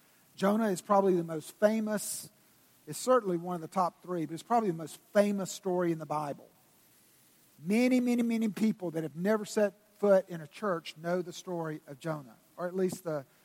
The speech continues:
the basic premise of a man being thrown overboard and swallowed by a, a, a fish and then vomited on shore. So he prayed to the Lord, and this is post-Nineveh, Nazi Germany,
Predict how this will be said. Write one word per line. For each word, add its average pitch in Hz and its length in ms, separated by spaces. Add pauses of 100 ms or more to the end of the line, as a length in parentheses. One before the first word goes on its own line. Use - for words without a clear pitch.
the 151 80
basic 180 400
premise 175 360
of 143 120
a 139 40
man 160 240
being 151 220
thrown 156 180
overboard 147 420
and 127 80
swallowed 156 380
by 143 200
a, 139 40 (520)
a, 135 40 (180)
a 127 60
fish 160 380
and 156 80
then 135 140
vomited 143 420
on 131 160
shore. 123 380 (1200)
So 180 320 (680)
he 175 120
prayed 330 720 (120)
to 285 260
the 262 100
Lord, 233 400
and 156 160
this 262 240
is 208 300 (280)
post-Nineveh, 226 1400 (420)
Nazi 233 400
Germany, 185 760